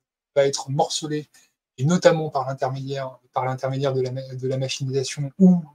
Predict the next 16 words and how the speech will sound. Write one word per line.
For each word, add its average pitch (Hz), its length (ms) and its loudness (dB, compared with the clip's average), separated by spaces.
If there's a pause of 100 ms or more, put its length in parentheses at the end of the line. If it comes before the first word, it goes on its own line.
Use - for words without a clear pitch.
le, 147 120 -8 (520)
l'ouvrier 156 460 2
devient, 160 400 -2 (180)
euh, 127 260 -12 (1040)
un 127 140 2
élément 170 420 6
de 135 120 -2
la 131 100 -2
machine 139 540 0 (460)
qu'il, 127 280 -8 (220)
qu'il, 123 320 -16 (140)
qu'il 123 160 -12
pilote, 151 440 4 (720)
euh, 131 200 -6 (100)
euh, 127 300 -8 (280)
enfin, - 200 -12